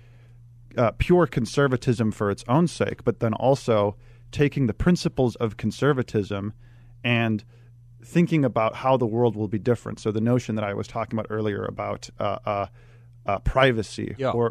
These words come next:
Speaker 1: or, or uranium, the, the new challenges that we face. How do we adapt our platform and our policy to be forward-looking
Speaker 2: Let's
Speaker 1: and
Speaker 2: do,
Speaker 1: intelligent?
Speaker 2: let's,
Speaker 1: Because
Speaker 2: if you're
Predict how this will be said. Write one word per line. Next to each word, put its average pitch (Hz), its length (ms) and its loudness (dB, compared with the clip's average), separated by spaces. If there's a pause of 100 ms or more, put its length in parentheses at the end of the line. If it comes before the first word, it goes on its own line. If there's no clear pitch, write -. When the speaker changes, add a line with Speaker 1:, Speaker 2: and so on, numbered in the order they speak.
Speaker 1:
or, 117 140 0
or 110 160 0
uranium, 110 340 -2
the, 110 180 -4
the 123 120 2
new 143 200 6
challenges 123 600 0
that 101 120 -2
we 107 120 -2
face. 104 280 -6
How 147 120 2
do 180 140 2
we 190 60 4
adapt 113 440 0
our 101 100 -2
platform 110 520 -6
and 104 100 -6
our 104 60 -10
policy 110 460 -8
to 107 80 -16
be 113 100 -10
forward-looking 110 840 -4 (120)
Speaker 2:
Let's - 200 -10
Speaker 1:
and 113 100 -4
Speaker 2:
do, 160 60 2
Speaker 1:
intelligent? 104 640 -6
Speaker 2:
let's, 123 100 0 (300)
Speaker 1:
Because - 40 -20
Speaker 2:
if 143 220 -4
you're 208 120 2